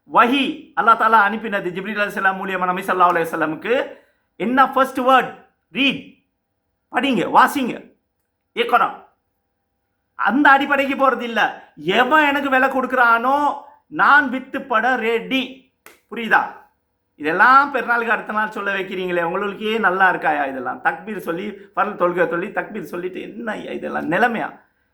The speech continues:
இப்படி வித்து பண்றீங்களா? தயாசிரி ஜெயசேகர சொல்றார், எல்லாருக்கும் கொடுத்து இல்ல. இப்ப உங்களுக்கு விளங்குது தானே, லேசா டீல் பேசக்கூடிய மந்திரிமார்கள்.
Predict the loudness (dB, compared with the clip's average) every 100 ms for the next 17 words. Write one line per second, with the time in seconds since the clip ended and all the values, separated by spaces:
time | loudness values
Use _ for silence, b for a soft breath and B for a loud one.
0 | _ -8 -6 -4 0 2 2 0 -2 -2
1 | -4 -4 0 2 2 -2 -2 -2 -2 -8
2 | -10 -14 -20 -20 -20 _ _ -2 4 4
3 | 2 -4 -4 -4 -6 -6 -10 -20 _ _
4 | _ -12 -2 2 4 4 4 2 2 0
5 | -2 -6 B -2 4 4 4 2 0 0
6 | -4 -4 -2 -4 -2 -4 -6 -4 -2 -2
7 | -4 -2 0 0 -2 -6